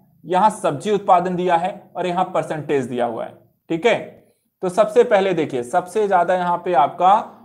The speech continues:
फलों का उत्पादन करने वाले राज्य कौन से हैं? तो पहला स्थान आंध्र प्रदेश का है, सबसे ज्यादा भारत में फलों का उत्पादन आपका कहाँ हो रहा है? आंध्र प्रदेश में होता है। कितना उत्पादन करते हैं? तो ये है आपका पन्द्रह हजार दो सौ,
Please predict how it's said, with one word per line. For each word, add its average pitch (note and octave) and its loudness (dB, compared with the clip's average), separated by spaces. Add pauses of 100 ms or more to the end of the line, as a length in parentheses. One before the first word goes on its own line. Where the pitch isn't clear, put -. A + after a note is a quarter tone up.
(240)
फलों G#3+ 2
का A3 2
उत्पादन F3 2
करने D3 -2
वाले C3+ 2
राज्य B2 2
कौन B2 -6
से A#2+ -14
हैं? - -20 (280)
तो D3 0
पहला G#3+ 6
स्थान A#3+ 0
आंध्र F#3 0
प्रदेश D#3 0
का - -2
है, D#3+ 0
सबसे G3 -2
ज्यादा G3 2
भारत F3 0
में F#3+ -8
फलों E3+ -2
का F3 2
उत्पादन D#3+ 0
आपका D3+ -2
कहाँ D#3 -2
हो E3 2
रहा D#3 4
है? G#3+ 2 (280)
आंध्र G3 4
प्रदेश F3+ 0
में E3+ -4
होता C#3+ 2
है। - -8 (300)
कितना G3 2
उत्पादन G3+ 2
करते G3 2
हैं? G3+ -4 (220)
तो D#3+ 4
ये G3 8
है G#3 0
आपका F#3 4
पन्द्रह F#3+ 2
हजार G3 4
दो E3+ 2
सौ, G3 2